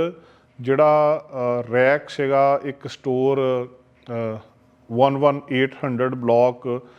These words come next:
ਅ, ਦੋ ਸੌ ਚੌਵੀ ਸਟਰੀਟ ਦੇ ਉੱਤੇ ਉਹਦੇ ਬਾਹਰ ਸੀਗਾ, ਉੱਥੋਂ ਕੋਈ ਚੱਕ ਕੇ ਲੈ ਗਿਆ ਸੀ।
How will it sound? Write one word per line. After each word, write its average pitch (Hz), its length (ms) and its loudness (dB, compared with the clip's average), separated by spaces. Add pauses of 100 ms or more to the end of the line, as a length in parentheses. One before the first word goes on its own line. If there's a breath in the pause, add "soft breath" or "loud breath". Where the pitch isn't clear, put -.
(360 loud breath)
ਅ, 120 260 -2 (180)
ਦੋ 113 360 -2
ਸੌ 131 140 -6
ਚੌਵੀ 131 380 0
ਸਟਰੀਟ 123 380 -6
ਦੇ 127 140 0
ਉੱਤੇ 131 440 -6 (200)
ਉਹਦੇ 170 180 2
ਬਾਹਰ 143 360 2
ਸੀਗਾ, 147 460 -4
ਉੱਥੋਂ 156 300 -6
ਕੋਈ 147 160 -4
ਚੱਕ 139 220 -4
ਕੇ 143 120 -2
ਲੈ 110 200 -2
ਗਿਆ 95 160 -10
ਸੀ। - 180 -20